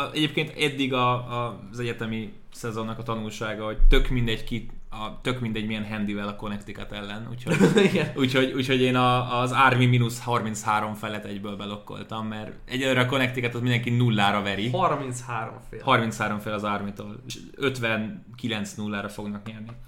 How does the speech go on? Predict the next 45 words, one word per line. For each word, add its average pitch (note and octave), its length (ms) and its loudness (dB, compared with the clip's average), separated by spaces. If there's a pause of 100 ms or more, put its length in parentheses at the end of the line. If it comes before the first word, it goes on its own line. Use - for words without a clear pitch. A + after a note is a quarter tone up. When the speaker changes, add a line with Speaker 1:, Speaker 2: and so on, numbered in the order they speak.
(160)
Speaker 1:
Na! G3+ 460 4
Speaker 2:
Eastern D3+ 240 -4
Michigan B2+ 460 -4
U A2+ 60 -10
mass. G#2+ 260 -14 (640)
Annak B2+ 220 -10
Speaker 1:
Az C3+ 140 0
Speaker 2:
is A2+ 180 -2
Speaker 1:
is, - 160 0
az C#3 120 2
is D3 80 2
Speaker 2:
csemegé. D3 80 0
Speaker 1:
cse-, C#3+ 240 4
az, D3+ 200 2
az A#2+ 220 0
bizony, A2 340 -6 (100)
az A2+ 100 -10
bizony G#2+ 280 -8
csemege. G#2 480 -10
Na, E3+ 420 6
e, E3 280 -2
college D3 300 2
percek B2 580 -2
szerintem A#2+ 360 -4
túl B2+ 160 0
is A2+ 140 -2
húztuk, C3+ 440 -2
szokás A#2 340 -6
szerint G#2 300 -6
azért G#2+ 180 -8
megadtuk G#2+ 480 -4
a, G#2+ 260 -6 (760)
megadtuk F3 460 4
a C3+ 80 4
figyelmet A#2+ 540 2
az A2 100 -6
egyetemi A2 300 -2
bajnokságnak, G#2 680 -4
ami G#2 160 -4
azért G2+ 220 -6
a G#2 40 -6
szívünk G#2 360 -2
csücske, G#2+ 600 -4
de A#2 100 0
most C3 280 0